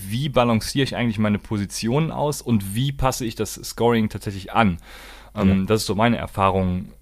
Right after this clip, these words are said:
Speaker 1: äh, damit. Und ich bin eigentlich, ja, ich glaub so, so, wie lange spiele ich I D P? Keine Ahnung, vier, drei, vier, fünf Jahre, ich weiß es nicht. Und, äh, irgendwie, ich bin immer noch nicht fertig damit, ein richtiges Scoring zu finden.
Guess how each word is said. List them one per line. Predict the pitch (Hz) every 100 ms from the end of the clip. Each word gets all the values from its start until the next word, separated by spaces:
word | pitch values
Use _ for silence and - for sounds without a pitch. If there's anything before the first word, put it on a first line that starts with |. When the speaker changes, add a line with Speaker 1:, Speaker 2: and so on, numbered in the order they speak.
| -
Speaker 1:
äh, | 85
damit. | - 101 95 95 -
Und | 95
ich | 82 98
bin | 110 117
eigentlich, | 113 110 - - - -
ja, | 104 90 - - - - - - - - - - - - -
ich | -
glaub | 110 104
so, | 110 101 92
so, | 90 98 - - -
wie | 104
lange | 107
spiele | - 135
ich | 113 -
I |
D | 101
P? | - 127
Keine | 110 107
Ahnung, | 113 92
vier, | - - - -
drei, | 110 110
vier, | - - 123 120 117 107
fünf | - - 120 117 117
Jahre, | 113
ich | 110
weiß | 127
es | 101
nicht. | 107 113 -
Und, | 104 107 -
äh, |
irgendwie, | 104 107 120 117 110 113
ich | 117 - -
bin | -
immer | 160 151
noch | 92
nicht | -
fertig | 98 98 -
damit, | 98 -
ein | 104
richtiges | 95 123 95 95
Scoring | - 104 107
zu | -
finden. | 90 92 90